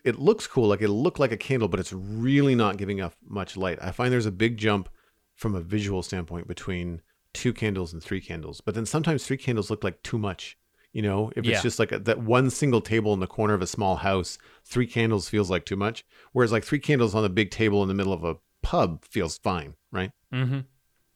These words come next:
Speaker 2: Yeah, it's, it's all about, like, the, <laughs> the opportunity for realism in lighting, which is something we <laughs> haven't really gotten to explore as much in Minecraft before because of the functionality. So,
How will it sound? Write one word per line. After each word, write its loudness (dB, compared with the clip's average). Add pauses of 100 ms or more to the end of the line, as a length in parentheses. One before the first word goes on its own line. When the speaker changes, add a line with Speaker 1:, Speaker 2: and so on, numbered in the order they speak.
(140)
Speaker 2:
Yeah, 4
it's, -4
it's -2
all 4
about, 4
like, -4
the, -4
<laughs> 0
the 0
opportunity 0
for 2
realism 4
in 0
lighting, 0
which -4
is -4
something -4
we 0
<laughs> -2
haven't 0
really 2 (300)
gotten 6
to 0
explore 4
as 4
much 0
in -4
Minecraft -2
before -4
because -4
of -6
the -8
functionality. -6
So, -6